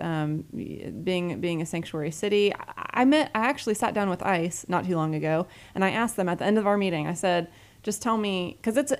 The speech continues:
it's a really complicated issue, the detainers and the jurisdictions, and, you know, I was trying, I was just trying to understand what the ins and outs were, and at the end of our meeting, I just, I said, "So tell me, do you, is our city less safe because of this policy?"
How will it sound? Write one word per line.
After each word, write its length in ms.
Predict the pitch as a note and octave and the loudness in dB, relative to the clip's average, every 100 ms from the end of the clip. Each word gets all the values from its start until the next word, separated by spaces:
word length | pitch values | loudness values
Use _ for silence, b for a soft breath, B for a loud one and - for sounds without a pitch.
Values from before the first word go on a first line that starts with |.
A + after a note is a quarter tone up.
| C4+ | -2
it's 80 | C4+ | -2
a 60 | |
really 240 | G#3+ G#3 G3 | 2 4 4
complicated 520 | G3 F#3 F#3 F3+ D#3+ | 0 -4 -2 0 2
issue, 260 | D#3+ D#3+ F3 | 0 0 2
the 80 | D#3+ | 0
detainers 680 | E3 - F#3+ F#3 F3 F3 E3 | -2 -4 -2 0 0 0 0
and 160 | D#3 | 0
the 100 | D3+ D3 | 0 2
jurisdictions, 960 | F3+ F3 E3+ F#3 - F#3+ F3+ F3 E3+ | 2 2 2 -4 -2 0 2 2 0
and, 220 | D#3+ C#3+ D#3+ B B | 0 -2 -4 B B
you 80 | G3+ | 4
know, 120 | F3+ | 6
I 40 | |
was 120 | F#3 F#3+ | 6 4
trying, 280 | G3 F#3 | 2 0
I 100 | E3+ | 2
was 80 | F3+ | 2
just 140 | F3+ F3 | 0 -2
trying 160 | F3+ | -2
to 60 | E3+ | -2
understand 880 | E3 D#3 - G3 G3 D#3+ D#3+ E3+ F3+ - - | -2 -2 -2 0 2 2 0 0 -4 -6 -12
what 320 | E3 F3+ F3+ | 2 4 4
the 60 | - | 0
ins 140 | F3 | -2
and 80 | E3 | 0
outs 280 | E3 F#3 - | 0 -2 -4
were, 340 | D3+ D3 D#3 D#3 B B | -2 0 0 -4 B B
and 100 | F3+ | -2
at 80 | F#3 | -2
the 80 | - | 0
end 100 | G3+ | 0
of 80 | G3 | 0
our 80 | F#3+ | 0
meeting, 260 | G#3 G3 | 0 0
I 80 | E3+ | -2
just, 260 | E3 - - | -4 -6 -4
I 120 | F3+ | -4
said, 420 | E3+ E3+ E3 - | -2 -2 -2 -6
"So 160 | - F#3 - - - - | -4 -4 -4 -18 -20 -16
tell 220 | - A#3+ | -2 0
me, 280 | G#3 E3+ E3 | 2 0 -2
do 160 | E3+ F#3 | -2 -2
you, 220 | G3 G#3 - - - | -2 -4 -8 -16 2
is 160 | G3+ G#3 | 4 4
our 160 | G#3+ | 2
city 480 | F#3 G#3 F3+ F3 E3 | 0 0 2 2 0
less 260 | - F3 D#3 | 0 0 0
safe 420 | E3+ A#2 D#3+ - - - - - | -4 -4 -8 -14 -20 -20 -20 -10
because 240 | E3 F3 D#3 | -2 0 0
of 80 | D#3 | -2
this 140 | D#3 | -2
policy?" 520 | E3 C3+ D#3+ - F#3+ | -2 -4 -4 -8 -8